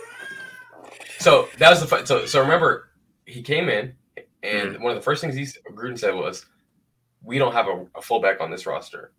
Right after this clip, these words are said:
Speaker 1: And I was like, "Wow, that's major shade thrown at Olawale," right?
Speaker 2: Yeah.
Speaker 1: Mind you, Olawale is, like, making more, uh,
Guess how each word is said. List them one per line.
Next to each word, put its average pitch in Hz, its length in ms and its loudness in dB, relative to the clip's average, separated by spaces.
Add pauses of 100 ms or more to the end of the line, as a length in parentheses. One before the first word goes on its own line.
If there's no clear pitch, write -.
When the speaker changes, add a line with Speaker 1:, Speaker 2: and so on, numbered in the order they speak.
(280)
Speaker 1:
And 95 100 -6
I 98 40 -2
was 90 100 -6
like, 87 140 -6
"Wow, 95 180 4
that's 101 200 -2
major 95 280 -4
shade 101 300 -4
thrown 85 160 -4
at - 60 -6
Olawale," 85 640 -4 (240)
right? 113 260 2 (500)
Speaker 2:
Yeah. 143 460 0
Speaker 1:
Mind 117 360 -2
you, 120 100 -4
Olawale 120 500 4
is, 104 100 -4
like, 107 140 -2
making 107 220 -4
more, - 280 -2 (240)
uh, 95 440 2